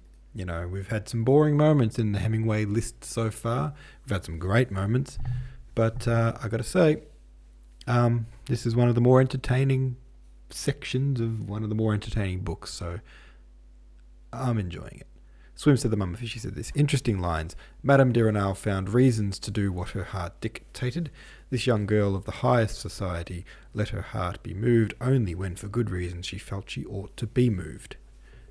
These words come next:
And he glimpsed this truth in the twinkling of an eye, and in another instant rediscovered his courage.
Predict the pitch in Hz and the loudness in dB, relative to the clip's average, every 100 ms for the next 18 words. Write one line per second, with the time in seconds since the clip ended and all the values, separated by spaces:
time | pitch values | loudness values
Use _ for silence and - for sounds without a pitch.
0 | - - - 92 90 - - - 180 147 | -20 -18 -8 -6 -8 -12 -20 0 2 6
1 | 135 135 - - 107 - - - - 139 | 4 4 -4 -6 -6 -6 -10 -10 0 0
2 | 143 - - 120 104 - 156 143 - 107 | -2 -8 -4 -2 -2 -4 -2 -2 -2 -4
3 | - 104 98 101 113 131 143 - - - | -4 -4 -2 -2 -2 -4 -6 -12 -12 -4
4 | 120 117 127 127 135 120 117 - 120 113 | -2 2 4 4 4 2 0 -4 -6 -4
5 | 113 123 131 - 117 95 92 - 92 - | 0 0 0 -4 -4 -4 -4 -6 -10 -12
6 | - 87 - - | -12 -10 -12 -16